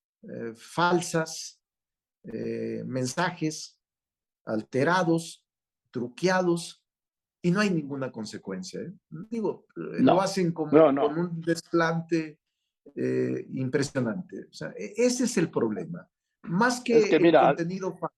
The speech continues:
Speaker 2: sí.
Speaker 1: es una
Speaker 2: Sí, bueno.
Speaker 1: conducta criminal, <clears throat> es una conducta criminal.
Speaker 2: ¿Estás acusando de conducta criminal a Laida Sansores?
Speaker 1: No, porque, eh, los
Speaker 2: Bueno,
Speaker 1: que
Speaker 2: pues,
Speaker 1: hagan
Speaker 2: ¿quién lo dio a
Speaker 1: eso,
Speaker 2: conocer?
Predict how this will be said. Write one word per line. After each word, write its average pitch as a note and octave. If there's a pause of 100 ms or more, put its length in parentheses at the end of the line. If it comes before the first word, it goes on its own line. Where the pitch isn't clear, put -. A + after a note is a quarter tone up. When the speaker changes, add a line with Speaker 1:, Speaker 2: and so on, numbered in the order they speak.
(100)
Speaker 2:
sí. A#2 (920)
Speaker 1:
es F3+
una A#3
Speaker 2:
Sí, G3+
bueno. G3+
Speaker 1:
conducta -
criminal, A#2+
<clears throat> -
es -
una A#3+
conducta F#3
criminal. A2 (1200)
Speaker 2:
¿Estás D#3
acusando D#3
de D3
conducta D3
criminal C3
a B2+
Laida C3+
Sansores? C3+ (920)
Speaker 1:
No, A3+
porque, F3+ (340)
eh, E3+ (160)
los -
Speaker 2:
Bueno, E3+
Speaker 1:
que -
Speaker 2:
pues, A#3+
Speaker 1:
hagan A3
Speaker 2:
¿quién C3
lo B2+
dio C3
a C3
Speaker 1:
eso, C3
Speaker 2:
conocer? C#3